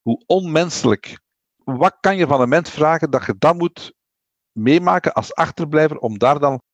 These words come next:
in een soort van rouw daar een plaats te geven in je leven? Dat zijn toch menselijke grenzen waar ik van denk, dat mag je van mensen niet verwachten.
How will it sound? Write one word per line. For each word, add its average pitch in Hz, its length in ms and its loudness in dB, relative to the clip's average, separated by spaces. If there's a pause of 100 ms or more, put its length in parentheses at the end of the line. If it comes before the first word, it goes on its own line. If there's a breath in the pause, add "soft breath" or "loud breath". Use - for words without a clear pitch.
(280)
in 117 140 0
een 110 80 -2
soort 139 260 0
van 107 160 0
rouw 147 400 0 (300)
daar 117 200 0
een 113 140 -2
plaats 143 300 0
te 135 100 -4
geven 123 260 0
in 110 120 -8
je 110 100 -2
leven? 95 400 0
Dat 143 140 0
zijn 185 200 -2
toch 131 160 -4
menselijke 151 460 0
grenzen 139 360 -2
waar 131 120 2
ik 113 120 -2
van 104 180 -4
denk, 147 240 -4
dat 127 100 0
mag 135 180 -4
je 120 80 -2
van 110 140 2
mensen 120 280 -4
niet 117 120 -4
verwachten. 107 460 -8